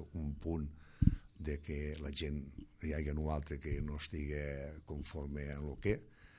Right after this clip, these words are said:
però, bueno, jo crec que més ja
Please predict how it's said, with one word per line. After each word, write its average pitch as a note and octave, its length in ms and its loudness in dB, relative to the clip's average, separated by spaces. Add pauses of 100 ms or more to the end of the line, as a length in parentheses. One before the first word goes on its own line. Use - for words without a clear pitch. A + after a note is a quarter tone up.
(280)
però, C#2+ 200 0
bueno, D2 160 -4 (440)
jo D2+ 240 0
crec D#2 200 -6
que D#2+ 140 -2 (180)
més D#2 440 0
ja D2+ 220 0